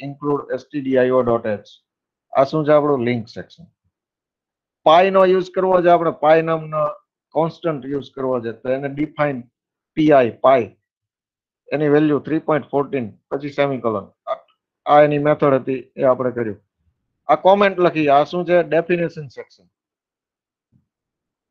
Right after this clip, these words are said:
બરાબર? તો double slash કરીને comment લખી શકાય. એટલે આનો, આનો કોઈ meaning સી ના program માટે નથી. આટલું link section ને double slash કરીને જે લખ્યું link section, એનો meaning સી ના program માટે નથી. સી ના program માટે આટલું જ મહત્વનું છે.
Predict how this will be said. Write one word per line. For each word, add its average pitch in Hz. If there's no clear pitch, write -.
બરાબર? 175
તો 160
double 165
slash 196
કરીને 190
comment 165
લખી 135
શકાય. -
એટલે -
આનો, 180
આનો 190
કોઈ 208
meaning 202
સી 196
ના 196
program 185
માટે 175
નથી. 165
આટલું 170
link 180
section 175
ને 170
double 156
slash 160
કરીને 160
જે 151
લખ્યું 151
link 135
section, 123
એનો 156
meaning 156
સી 156
ના 151
program 143
માટે 135
નથી. 123
સી 147
ના 160
program 156
માટે 151
આટલું 147
જ -
મહત્વનું 120
છે. -